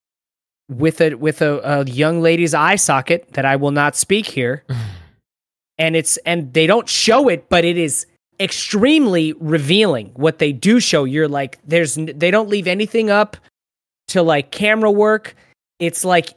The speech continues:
Speaker 1: he's doing it. It's not
Speaker 2: Yeah.
Speaker 1: like me thinking he's doing it. It's like he is doing it. And it's just,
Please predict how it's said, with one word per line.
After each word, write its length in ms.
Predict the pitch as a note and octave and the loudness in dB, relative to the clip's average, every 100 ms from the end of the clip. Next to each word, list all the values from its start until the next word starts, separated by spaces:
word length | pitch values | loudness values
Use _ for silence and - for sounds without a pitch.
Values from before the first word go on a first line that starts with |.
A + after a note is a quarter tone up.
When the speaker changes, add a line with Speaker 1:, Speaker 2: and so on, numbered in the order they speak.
| _ _ | _ _
Speaker 1:
he's 520 | - - G#3+ A3 C3+ | -10 -2 2 2 0
doing 380 | A#2+ A3 G3+ C#3+ | 2 4 4 0
it. 100 | B2+ | -2
It's 200 | D#3 B2+ | -4 -2
not 180 | G#3+ A#3 | 0 0
Speaker 2:
Yeah. 60 | A3 | 0
Speaker 1:
like 160 | F#3 | -2
me 240 | E3+ G3+ G#3 | -2 -4 -2
thinking 400 | G#3+ A3 G3+ D#3+ | -2 0 -2 0
he's 200 | D#3+ C3+ | -2 -2
doing 260 | D3 C#3+ | -4 -4
it. 120 | C#3 C3+ | -6 -8
It's 220 | D3 - | -8 -2
like 180 | E3 C#3 | -2 -4
he 420 | - F#3+ G3+ A3 | -6 -6 -2 0
is 160 | A3+ D#3 | 0 2
doing 320 | F#3+ D#3+ A#2+ | 2 2 -4
it. 160 | - - _ _ _ _ _ _ _ _ _ - | -10 -18 _ _ _ _ _ _ _ _ _ -4
And 120 | E3 | -2
it's 180 | E3 - | 0 0
just, 240 | G#3 G3+ | 0 0